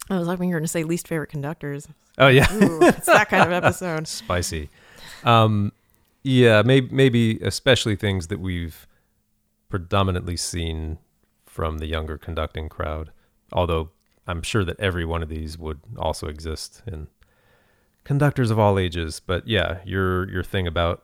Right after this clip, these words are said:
Speaker 2: only commenting on the things right under your eyes and ears, I E
Speaker 1: Yeah.
Speaker 2: the front of the string sections.
Speaker 1: Ki-, kind of a pet peeve, yeah.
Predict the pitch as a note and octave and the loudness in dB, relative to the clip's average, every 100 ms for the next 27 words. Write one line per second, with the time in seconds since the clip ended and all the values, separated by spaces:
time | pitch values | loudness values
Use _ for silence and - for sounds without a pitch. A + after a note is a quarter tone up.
0 | _ - C3 A#2 - A2 G2+ F#2 G2+ F#2 | _ 2 4 2 2 0 0 -2 -2 -4
1 | F2+ E2 F#2+ F2 E2+ F2+ F2 E2+ E2+ D#2+ | -4 -4 -6 -6 -4 -2 -2 -4 -6 -6
2 | D2+ - _ _ - E2+ E2 D#2+ D#2+ D2+ | -8 -12 _ _ -10 -6 -4 -4 -8 -8
3 | D2+ - - _ _ - D#2+ - D#2 D#2 | -10 -12 -18 _ _ -10 -8 -8 -10 -10
4 | D2 _ _ _ _ _ - E3+ D#3 D3+ | -12 _ _ _ _ _ -10 -8 -8 -8
5 | D3+ C#3+ F2 E2 D#2 D2 - D#2+ D2+ - | -10 -12 -12 -10 -8 -10 -10 -10 -10 -12
6 | E2+ - - - _ E3 - E3 D3+ C#3+ | -14 -16 -18 -20 _ -16 -12 -12 -10 -12
7 | - - D#3 D3+ D3+ D#3 D3+ D#3 | -14 -14 -12 -12 -12 -14 -14 -14